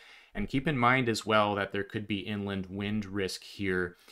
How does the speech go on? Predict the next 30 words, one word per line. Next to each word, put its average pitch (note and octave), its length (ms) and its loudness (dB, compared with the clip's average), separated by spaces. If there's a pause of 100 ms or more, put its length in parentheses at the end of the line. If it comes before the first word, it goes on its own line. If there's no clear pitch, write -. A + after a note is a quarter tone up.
(240)
as F2+ 300 -2
the G2+ 80 -6
storm G#2 320 -2
will G#2 80 0
be G2+ 120 -2
moving F#2+ 280 -2
quite A#2+ 320 2
quickly, G#2+ 360 0
and F#2 120 0
if F#2 100 -6
it F#2 80 -2
is C3 160 0
a B2 60 0
major G2+ 320 0
hurricane, G2 680 -2
that G#2+ 200 2
hurricane A#2+ 440 0
force A2 300 0
wind G#2+ 200 -2
field G#2 380 -2
could A2 260 -6
persist G#2+ 460 -4
inland G#2 540 -2
by F#2+ 220 4
a F#2 180 -2
fair A2 360 0
amount, F#2+ 600 2
causing G2 320 -2
potential G2 560 -4
for G2 480 0